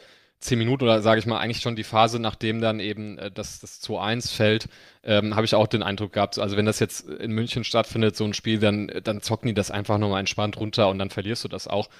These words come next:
Und da hast du ja wirklich das Gefühl gehabt, wie du sagtest, der Ball wird wirklich reingeschrien und da segelte dann die letzten Minute eine Flanke nach der anderen da rein.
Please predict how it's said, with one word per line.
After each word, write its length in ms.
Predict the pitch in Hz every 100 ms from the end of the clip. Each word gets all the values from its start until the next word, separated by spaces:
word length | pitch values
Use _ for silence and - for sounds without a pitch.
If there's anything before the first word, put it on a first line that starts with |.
| - - _
Und 140 | 113 104
da 100 | 107
hast 160 | -
du 40 | 113
ja 80 |
wirklich 180 | 107 110
das 180 | - -
Gefühl 300 | 110 - 110
gehabt, 220 | 104 101
wie 60 | 104
du 100 | 101
sagtest, 360 | 110 - 101
der 80 | 107
Ball 200 | 95 104
wird 100 | 107
wirklich 300 | 110 110 -
reingeschrien 640 | 101 110 110 - - 107 107
und 120 | 101
da 180 | 104 101
segelte 400 | 107 110 113 107
dann 160 | 107
die 80 | 104
letzten 320 | 104 - -
Minute 340 | 110 110 113 113
eine 220 | 107 113
Flanke 360 | - 107 113 120
nach 180 | 104
der 120 | - 87
anderen 320 | 117 120 113
da 140 | 110
rein. 340 | 104 107 113